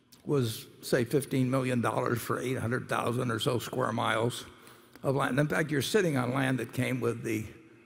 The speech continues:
Louisiana Purchase, and, and, uh, so what we pay, we paid twenty bucks a s-, a square mile, and, uh, you know, six hundred and forty acres in a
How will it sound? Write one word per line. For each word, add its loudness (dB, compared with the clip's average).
Louisiana 2
Purchase, 2
and, 2
and, -2
uh, 2
so -2
what 0
we 2
pay, 2
we 0
paid 0
twenty 2
bucks -2
a -6
s-, -8
a -4
square 0
mile, 0
and, -2
uh, -2
you -8
know, -10
six -4
hundred 0
and -4
forty 2
acres -2
in -2
a -4